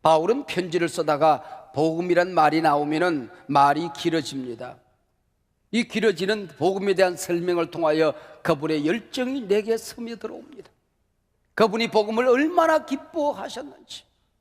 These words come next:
사도 바울이 이 복음에 대한 사망이 얼마나 뜨거웠던지 그 사명의 열정을 우리가 느끼게 되는 것입니다.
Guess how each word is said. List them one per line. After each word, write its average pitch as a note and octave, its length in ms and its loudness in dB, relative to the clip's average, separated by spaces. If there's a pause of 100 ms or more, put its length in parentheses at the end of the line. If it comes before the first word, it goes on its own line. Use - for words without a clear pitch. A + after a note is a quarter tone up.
(560)
사도 A#3+ 260 2
바울이 A#3 540 6 (200)
이 A#3 180 4
복음에 A3+ 340 2
대한 A3+ 180 4
사망이 A3+ 520 4
얼마나 A#3 540 4
뜨거웠던지 D#4+ 800 0 (540)
그 C4 120 0
사명의 D4+ 800 4 (180)
열정을 E4 440 2
우리가 C4+ 260 2
느끼게 A#3+ 400 -2
되는 - 220 0
것입니다. - 400 -10